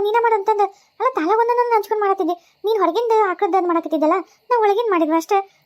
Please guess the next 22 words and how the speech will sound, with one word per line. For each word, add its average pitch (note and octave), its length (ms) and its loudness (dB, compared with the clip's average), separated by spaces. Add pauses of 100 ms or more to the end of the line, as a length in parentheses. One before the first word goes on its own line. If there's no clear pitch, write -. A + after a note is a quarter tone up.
ಅಲ್ಲ, A#4+ 140 0
ನಿನಗ್ C5 160 0
ಬ್ಯಾಸ್ರ F4+ 260 0
ಆಗಿದ್ರೆ A4 260 0
ಹೇಳು, D#4 140 2 (300)
ಅದ್ರಾಗ B3+ 220 -4
ಏನಾಯ್ತು E4 280 -2
ಅಕ್ಕ? A#3 120 -6 (320)
ಈಗ D#4 100 -8
ಬ್ಯಾಡ D4+ 220 2
ಓದಿಲ್ಲ, D#4 260 2
ನಾ D4 120 -2
ಮಾಡ್ತೀನಿ G#4+ 340 -2
ಬಿಡು. G4 140 2 (320)
ನೀನ್ G#4+ 120 -2
ಯಾಕೆ A#4 180 0
ಅಷ್ಟು G4 140 -4
ಇದು E4+ 80 0
ಮಾಡ್ತಿ? E4+ 220 -2
ಬ್ಯಾಸ್ರ C4+ 240 -2
ಆಗೈತೆ B3 220 -2 (400)
ಬಿಡು, G4+ 160 0